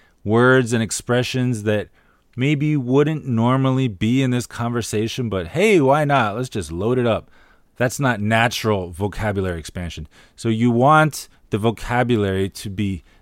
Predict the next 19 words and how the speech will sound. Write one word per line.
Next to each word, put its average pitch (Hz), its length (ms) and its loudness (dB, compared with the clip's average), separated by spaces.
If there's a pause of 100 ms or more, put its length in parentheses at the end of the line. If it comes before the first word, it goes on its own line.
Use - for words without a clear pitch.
(140)
the 104 100 -4
most 131 760 0
commonly 131 500 0
used 113 240 0
words 104 460 2
for - 180 -10
this 127 240 -2
situation, 104 800 -6 (280)
this 127 300 0
context. 107 800 -6 (360)
And, 95 420 -6
uh, 87 260 -4 (220)
if 98 100 -16
you 107 60 -10
can 107 160 -2
learn 131 140 2
them 151 140 0
that 143 260 4
way, 95 380 0